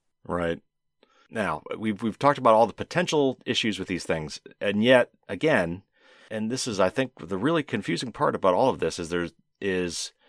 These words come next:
because we have this grain of truth, because we understand that these machines are inherently hackable, 'cause really, honestly, anything, anything is hackable. And yet we still have the head of cisa saying that the twenty twenty election was the most secure ever.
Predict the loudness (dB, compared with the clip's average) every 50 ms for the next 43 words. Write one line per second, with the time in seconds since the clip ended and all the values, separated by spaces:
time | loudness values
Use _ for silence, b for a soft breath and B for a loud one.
0 | _ -2 2 4 4 4 4 2 0 0 2 6 6 6 6 6 4 2 2 2
1 | 2 2 2 4 4 4 4 4 4 2 0 0 0 0 0 0 0 -2 -2 -2
2 | -4 -6 -4 -4 -2 0 0 0 2 4 6 6 6 6 4 4 4 2 2 2
3 | -2 -4 -2 -2 -2 -2 0 -2 -2 -2 -2 -2 2 2 2 4 4 2 2 2
4 | 0 -2 -2 -2 -4 -6 -4 -4 -6 -6 -6 -10 -14 _ _ _ -12 -10 -8 -8
5 | -8 -8 -8 -8 -4 -4 -4 -4 -4 -6 -8 -8 -10 B B B B B B B
6 | B B B B B 4 4 6 6 6 6 6 4 0 2 4 6 6 6 6
7 | 4 2 4 4 2 2 0 -2 -14 -20 _ _ _ -20 _ _ _ -6 -2 4
8 | 6 6 6 6 6 4 0 -4 -4 -2 -2 0 2 2 2 2 2 2 2 2
9 | 2 2 2 0 0 0 2 0 0 0 0 2 2 2 2 2 2 4 4 4
10 | 2 2 -2 -4 -2 -2 -2 -4 -4 -4 -4 -2 0 0 2 0 0 -2